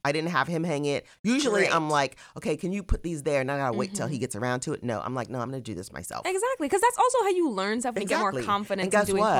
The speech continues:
Speaker 2: home stuff
Speaker 1: I put
Speaker 2: around.
Speaker 1: the holes in the wall in the wrong space.
Speaker 2: Yeah.
Speaker 1: But I knew, just go get the putty, cover
Speaker 2: Yeah,
Speaker 1: it
Speaker 2: cover it
Speaker 1: over.
Speaker 2: over.
Speaker 1: And it was like nothing. Like, okay, I could do it. So,
Speaker 2: Mm-hmm.
Speaker 1: you know, it, it became, uh, limiting. I was limited, and now it's like, "Okay,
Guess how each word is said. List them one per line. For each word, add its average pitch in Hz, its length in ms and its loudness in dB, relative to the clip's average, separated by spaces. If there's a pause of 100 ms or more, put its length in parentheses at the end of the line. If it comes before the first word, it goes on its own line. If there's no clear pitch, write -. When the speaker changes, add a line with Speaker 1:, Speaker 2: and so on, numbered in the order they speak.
Speaker 2:
home 185 80 -6
stuff - 140 0
Speaker 1:
I - 40 4
put - 140 4
Speaker 2:
around. 160 60 -2
Speaker 1:
the 151 60 0
holes 170 280 2
in 175 60 0
the 160 100 0
wall 151 220 4
in 165 80 2
the 143 80 -4
wrong 135 200 0
space. 180 520 -4
Speaker 2:
Yeah. 160 220 -6
Speaker 1:
But 185 260 4
I 156 100 2
knew, 156 380 -2
just 156 200 -8
go - 100 -10
get 127 120 -10
the 240 80 -6
putty, 175 480 -2 (500)
cover - 200 0
Speaker 2:
Yeah, 196 80 6
Speaker 1:
it 214 40 4
Speaker 2:
cover 175 280 8
it - 20 4
Speaker 1:
over. 156 60 4 (260)
Speaker 2:
over. 202 180 -8 (140)
Speaker 1:
And 214 80 2
it 247 40 4
was 233 200 0
like 233 180 -6
nothing. 180 360 -6
Like, 143 160 -2
okay, 330 240 -4
I 185 60 -4
could 175 140 -6
do 233 160 0
it. - 200 -6
So, 170 340 4
Speaker 2:
Mm-hmm. - 140 -10 (180)
Speaker 1:
you 277 80 -2
know, 339 280 2 (880)
it, - 160 -4
it 220 80 0
became, 220 640 -2
uh, 139 380 4 (560)
limiting. 156 680 0
I 123 60 -4
was 131 140 -6
limited, 131 580 -2
and 131 160 -2
now 127 380 2
it's - 160 -10
like, 120 260 -4
"Okay, 247 260 -4